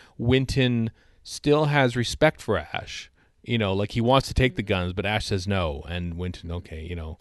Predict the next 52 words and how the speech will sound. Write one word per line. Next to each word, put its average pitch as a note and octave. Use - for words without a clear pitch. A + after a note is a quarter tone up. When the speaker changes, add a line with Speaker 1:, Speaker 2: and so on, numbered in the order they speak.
Speaker 1:
walks F2
away. F2+
And F2
this F2
is F#2+
a, G2+
there G2
should G2+
be F#2+
a F2+
better F#2+
way. G2+
You F#2
know, F2
you A#2+
should A#2
do C#3+
this B2
a -
different B2
way. A#2+
And G2+
then G2
Winton A2+
doesn't G2+
just -
sort G2
of, F#2+
"No, E3
I'm B2+
tired D3
of A2+
you." A2
He A2
just A#2
sort A2
of G2+
says, G#2+
"I'm G2+
sorry, A2+
Robert," D2+
and D#2+
Speaker 2:
Mm-hmm. E2
Speaker 1:
walks E2+
away. F2
Like, F2+
you A2
know, G#2+
there's A2+
still D3
Speaker 2:
Mm-hmm. C#3
Speaker 1:
that B2+